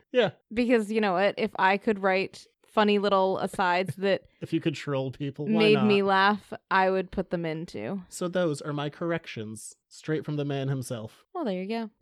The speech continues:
Speaker 2: He also said that I made him tear up with my dramatic reading.
Speaker 1: No, that was Chris Ryall.
Speaker 2: Wow.
Speaker 1: Uh, they both said that they got a little glassy-eyed at it, but it was mostly just talking about Franco.
Speaker 2: Well, yeah. It wasn't actually me, but
Speaker 1: Nah.
Speaker 2: I'm just gonna, you know, <laughs> give myself credit.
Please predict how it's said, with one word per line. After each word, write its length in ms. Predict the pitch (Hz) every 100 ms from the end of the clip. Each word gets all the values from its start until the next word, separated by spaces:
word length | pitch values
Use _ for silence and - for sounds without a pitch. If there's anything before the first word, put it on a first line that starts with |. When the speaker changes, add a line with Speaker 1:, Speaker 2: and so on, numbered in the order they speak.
| -
Speaker 2:
He 160 | -
also 180 | 185 190
said 220 | 190 170
that 80 | 165
I 220 | 170 160 160 _
made 160 | 196 185
him 80 | 185
tear 220 | 180 175
up 120 | 180
with 100 | -
my 120 | 170
dramatic 420 | 165 170 170 175
reading. 300 | 175 180 175 - _
Speaker 1:
No, 280 | 123 117 110
that 160 | 107
was 280 | 107 110 107
Chris 260 | - 117 -
Ryall. 400 | 110 107 107 117 _
Speaker 2:
Wow. 200 | 196 170 127
Speaker 1:
Uh, 100 | 135 - -
they 80 | 123
both 220 | 117 104
said 140 | 113
that 80 | 123
they 100 | 117
got 140 | 110 107
a 40 |
little 220 | 107 107
glassy-eyed 500 | 110 107 107 117 113 120
at 180 | 117
it, 60 | 123 _
but 80 | -
it 40 | 127
was 120 | 107
mostly 320 | 123 123 113
just 180 | - 113
talking 260 | 107 101 -
about 160 | 101
Franco. 420 | - 107 - 120 - _
Speaker 2:
Well, 100 | 240
yeah. 340 | 233 262 180 185 190 _
It 60 | 220
wasn't 220 | 240 220
actually 300 | 214 - 160
me, 300 | 185 160 170
but 120 | 143
Speaker 1:
Nah. 180 | 135 107 - _ -
Speaker 2:
I'm 80 | 214
just 100 | -
gonna, 160 | 214
you 160 | 214 202
know, 160 | 175 196 -
<laughs> 120 | -
give 160 | - 247
myself 400 | 247 226 226 -
credit. 460 | 240 208 214 -